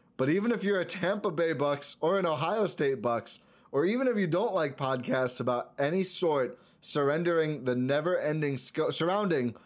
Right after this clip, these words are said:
the never-ending scope of the word Bucks, it's still worth the listen. If I could give more stars, I would,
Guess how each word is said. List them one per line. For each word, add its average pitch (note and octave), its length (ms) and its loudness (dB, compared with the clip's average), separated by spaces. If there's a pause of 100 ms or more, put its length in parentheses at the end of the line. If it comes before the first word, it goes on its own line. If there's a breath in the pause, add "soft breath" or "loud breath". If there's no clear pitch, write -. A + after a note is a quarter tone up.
(160 loud breath)
the B2+ 100 -2
never-ending C#3 540 0
scope C3 360 0
of A#2 80 -4
the A#2+ 100 2
word A#2+ 280 2
Bucks, B2 460 -4 (260 soft breath)
it's C#3 200 -2
still F3+ 320 0
worth C#3+ 240 0
the C3 100 2
listen. G#2 420 -2 (320 soft breath)
If B2+ 160 -2
I E3+ 140 0
could F#3 180 -2
give D#3+ 200 0
more D3 240 2
stars, D#3 540 0 (100)
I A#2 160 0
would, A#2+ 580 0